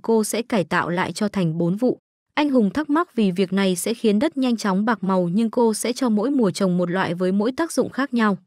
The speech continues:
Ba mùa cho người ăn, một mùa cho lợn ăn, việc cho lợn ăn sẽ giúp chúng có thể thay họ xia tổ đất. Nhưng sau vấn đề đất thì cô đã tìm ra thứ mới là về giáo dục. Cô cần dạy cho người dân biết về những cách canh tác này. Nhưng trưởng làng này lại quá cứng đầu,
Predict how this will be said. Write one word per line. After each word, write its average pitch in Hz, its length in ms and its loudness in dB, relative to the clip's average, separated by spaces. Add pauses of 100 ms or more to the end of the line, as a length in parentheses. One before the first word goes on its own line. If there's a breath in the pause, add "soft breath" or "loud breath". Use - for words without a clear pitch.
(320)
Ba 277 200 4
mùa 233 200 4
cho 247 180 0
người 220 200 2
ăn, 233 200 0
một 208 220 0
mùa 185 200 2
cho 208 160 0
lợn 208 200 0
ăn, 233 240 0 (320)
việc 247 160 2
cho 302 140 0
lợn 277 220 2
ăn 214 180 0
sẽ 214 220 -2
giúp 330 200 2
chúng 220 240 0
có 214 120 0
thể 214 240 2
thay 208 160 0
họ 190 200 -2
xia 202 380 -2
tổ 165 120 -2
đất. 226 180 0 (380)
Nhưng 302 200 4
sau 294 200 2
vấn 226 180 2
đề 226 180 2
đất 262 200 -2
thì 220 200 2
cô 233 200 2
đã 214 240 0
tìm 196 200 2
ra 208 180 0
thứ 202 180 0
mới 196 240 2
là 254 180 0
về 170 220 0
giáo 160 240 -2
dục. 226 180 0 (440)
Cô 302 160 4
cần 226 240 2
dạy 202 220 0
cho 233 160 -2
người 208 180 2
dân 220 260 0
biết 311 220 0
về 196 180 2
những 185 200 0
cách 311 240 -4
canh 208 160 0
tác 262 200 -4
này. 190 240 0 (360)
Nhưng 302 180 4
trưởng 240 240 2
làng 190 260 2
này 190 220 2
lại 180 200 0
quá 190 300 -2
cứng 208 180 2
đầu, 226 260 2